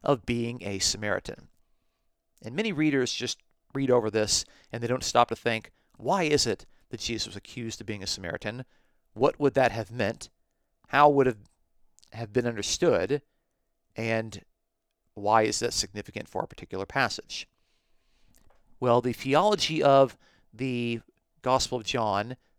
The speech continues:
understands Samaritans as those who do not know God.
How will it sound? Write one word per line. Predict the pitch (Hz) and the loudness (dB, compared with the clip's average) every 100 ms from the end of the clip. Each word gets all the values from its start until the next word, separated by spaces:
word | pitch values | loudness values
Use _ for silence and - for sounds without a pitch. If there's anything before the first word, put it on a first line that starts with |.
| _ - | _ -2
understands | 151 170 165 151 - 139 131 127 | -2 0 0 0 -2 -2 -4 -2
Samaritans | - 131 127 135 117 113 95 110 - _ _ _ | -2 -2 0 2 2 -2 -10 -4 -6 _ _ _
as | - 120 - 101 | -6 -4 -4 6
those | 135 127 110 113 - - _ _ | 10 10 8 2 -2 -6 _ _
who | - 131 120 117 | -4 0 0 -4
do | 95 123 170 | -4 -2 2
not | 185 185 | 2 2
know | 139 143 | 4 2
God. | 139 131 95 - | 6 6 6 0